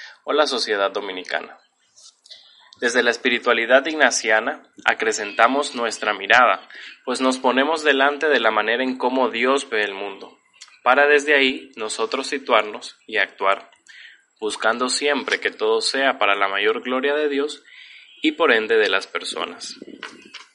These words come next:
Te voy a compartir los principales pilares de la espiritualidad ignaciana. Como primer punto,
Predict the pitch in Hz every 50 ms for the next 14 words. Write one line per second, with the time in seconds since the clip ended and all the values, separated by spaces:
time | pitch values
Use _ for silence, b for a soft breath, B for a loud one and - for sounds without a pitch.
0 | _ _ _ _ - - - - - - 104 104 104 117 131 139 135 - 151 143
1 | 135 135 120 - - - 143 147 - - 120 113 107 - - - 113 107 104 -
2 | 107 90 - 107 113 120 131 131 - - 117 107 101 110 120 131 139 139 131 120
3 | 101 90 110 - - _ 101 104 98 92 101 98 101 98 98 101 101 107 104 101
4 | 101 101 - - 98 98 - - - - - - _ _ _ _ _ _ _ _
5 | _ _ _ _ _ _ - - - - - - - _ _ _ - - - -
6 | - - 104 104 104 - - 101 101 107 117 113 - - - 156 139 117 - -
7 | - -